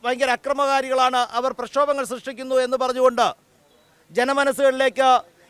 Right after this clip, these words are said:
ഈ സമരത്തെ അവഹേളിച്ചുകൊണ്ടുള്ള തെറ്റിദ്ധാരണ വരുത്തുവാനാണ് പോലീസിൻ്റെ ഭാഗത്തുനിന്നുള്ള ശ്രമമുണ്ടായിരിക്കുന്നത്. ഇതിനെല്ലാം ബാർ അസോസിയേഷൻ അതേ നാണയത്തിൽ തന്നെ അപലപിക്കുകയാണ്. ഞങ്ങൾ ജനങ്ങളോടൊപ്പം നിന്നാണ്,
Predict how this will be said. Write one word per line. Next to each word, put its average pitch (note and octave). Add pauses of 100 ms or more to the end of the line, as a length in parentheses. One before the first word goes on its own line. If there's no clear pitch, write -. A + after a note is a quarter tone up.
(120)
ഈ C4 (120)
സമരത്തെ C4+ (300)
അവഹേളിച്ചുകൊണ്ടുള്ള C4
തെറ്റിദ്ധാരണ C4
വരുത്തുവാനാണ് B3
പോലീസിൻ്റെ B3
ഭാഗത്തുനിന്നുള്ള A#3+
ശ്രമമുണ്ടായിരിക്കുന്നത്. G#3+ (1400)
ഇതിനെല്ലാം C4+ (320)
ബാർ C4+
അസോസിയേഷൻ C4+ (240)
അതേ C#4 (100)
നാണയത്തിൽ C4+
തന്നെ C4
അപലപിക്കുകയാണ്. B3+ (1500)
ഞങ്ങൾ C#4 (220)
ജനങ്ങളോടൊപ്പം C#4+
നിന്നാണ്, C4+